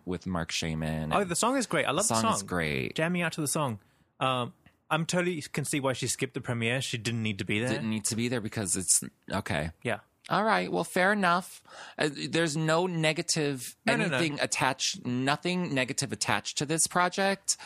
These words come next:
Speaker 2: No, exactly.
Speaker 1: Um, so
Speaker 2: It's a kid's film.
Speaker 1: it's a kid's film.
Speaker 2: Like, take your five-year-old kid.
Speaker 1: Okay.
Speaker 2: Like, that, that simple.
Speaker 1: All right. Well, we like that then.
Speaker 2: That's cute.
Speaker 1: It's
Speaker 2: Like,
Speaker 1: for the children.
Speaker 2: I know. See, in my mind, what was happening,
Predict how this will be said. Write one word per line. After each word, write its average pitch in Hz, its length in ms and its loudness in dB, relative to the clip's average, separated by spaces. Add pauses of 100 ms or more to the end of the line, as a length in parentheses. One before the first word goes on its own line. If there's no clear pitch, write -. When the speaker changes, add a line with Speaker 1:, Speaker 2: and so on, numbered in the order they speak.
(160)
Speaker 2:
No, 156 240 4
exactly. 110 400 0
Speaker 1:
Um, 113 460 2
so 110 580 4
Speaker 2:
It's 170 140 0
a 180 60 0
kid's 160 380 -2
film. 120 280 2
Speaker 1:
it's 156 160 0
a 147 40 -2
kid's 127 320 0
film. 76 220 0
Speaker 2:
Like, 127 140 0
take 160 180 0
your 151 80 -2
five-year-old 117 480 0
kid. 95 300 -6 (120)
Speaker 1:
Okay. 135 440 -4
Speaker 2:
Like, 107 200 0
that, 110 220 -2 (140)
that - 180 -2 (400)
simple. - 420 -6 (160)
Speaker 1:
All 214 120 0
right. 143 260 0
Well, 170 220 -2
we 196 100 -2
like 131 260 -2
that 73 220 -2
then. - 320 -4
Speaker 2:
That's - 140 -6
cute. 202 140 0
Speaker 1:
It's - 60 0
Speaker 2:
Like, 190 120 2
Speaker 1:
for 196 100 2
the 185 80 -4
children. 107 460 2 (260)
Speaker 2:
I 190 60 -2
know. 202 80 2
See, 202 180 0
in 208 60 -2
my 208 100 4
mind, 180 640 2
what 160 140 2
was 151 100 -4
happening, 147 680 -2